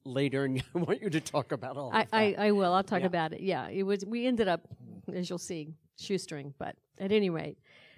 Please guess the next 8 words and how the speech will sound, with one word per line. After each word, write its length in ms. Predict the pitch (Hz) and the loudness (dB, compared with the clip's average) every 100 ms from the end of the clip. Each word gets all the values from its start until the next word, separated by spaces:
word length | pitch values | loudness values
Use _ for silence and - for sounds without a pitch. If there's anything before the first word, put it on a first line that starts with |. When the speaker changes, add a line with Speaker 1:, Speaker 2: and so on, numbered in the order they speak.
| - - | -16 -2
Speaker 2:
um, 320 | 196 180 180 | 2 2 0
what 380 | - 190 196 185 | -2 2 2 4
Bryan 420 | 208 226 254 254 | 4 6 6 4
Cranston 520 | - 247 220 - 185 | 0 0 0 0 0
was 220 | 175 175 - - | 0 -2 -4 -8
worth, 580 | 196 214 202 165 - - | 0 4 4 2 -2 -8
quote 280 | - 180 | 0 0
unquote, 580 | 165 156 - 143 156 - | 0 -4 -6 -8 -8 -14